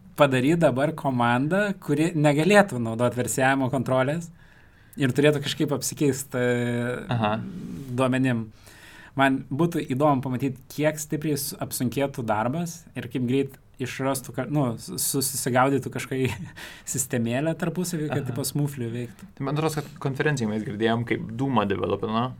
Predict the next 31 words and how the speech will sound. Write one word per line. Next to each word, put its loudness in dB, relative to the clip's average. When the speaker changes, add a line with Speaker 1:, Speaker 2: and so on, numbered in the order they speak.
Speaker 2:
e, -6
žaidimą, 0
Speaker 1:
Mhm. -6
Speaker 2:
kad, -2
e, 0
tuo -2
metu, 0
kai 0
versijavimo 0
normaliai -2
nebuvo, 0
tai -4
ką 2
darydavo, -2
tai -6
turėdavo -2
kompaktą, -4
kurį 0
nešiodavosi, 0
e, -8
flopiką, 2
Speaker 1:
Jo, 2
jo, 2
jo. -4
Speaker 2:
kurį 2
nešiodavosi 2
ir 0
tai 0
būdavo 4
jų 4
versijavimo, 4